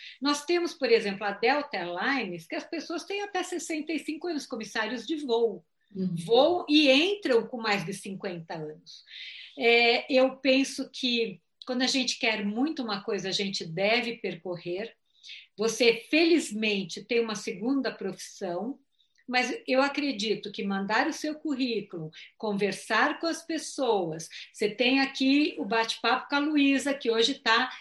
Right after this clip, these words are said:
Speaker 1: com um network muito forte na aviação. Você tem vários comandantes que estão ligados a este trabalho.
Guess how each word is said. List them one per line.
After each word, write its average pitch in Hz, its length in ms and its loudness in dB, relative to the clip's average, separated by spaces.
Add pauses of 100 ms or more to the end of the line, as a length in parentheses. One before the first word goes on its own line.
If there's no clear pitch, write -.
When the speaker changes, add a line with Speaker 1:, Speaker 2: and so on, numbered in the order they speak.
(180)
Speaker 1:
com 247 160 -2
um 240 100 2
network 240 720 0
muito 226 600 -2
forte 247 520 2
na 247 140 0
aviação. 226 760 -4 (460)
Você 196 260 -2
tem 233 200 2
vários 233 380 2
comandantes 277 840 0
que 277 100 -4
estão 233 360 0
ligados 226 580 2
a 240 80 0
este 233 380 2
trabalho. 170 640 -2